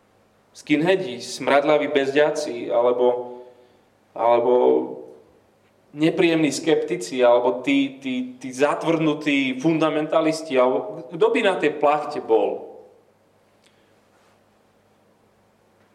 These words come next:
Najprv musel Boh obrátiť cirkev,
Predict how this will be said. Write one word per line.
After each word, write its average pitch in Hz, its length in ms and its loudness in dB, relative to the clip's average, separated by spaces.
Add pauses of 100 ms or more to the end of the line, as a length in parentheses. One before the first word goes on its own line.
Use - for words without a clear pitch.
Najprv 117 800 -2 (840)
musel 127 320 -6
Boh - 560 -2
obrátiť 139 800 -2
cirkev, - 640 -10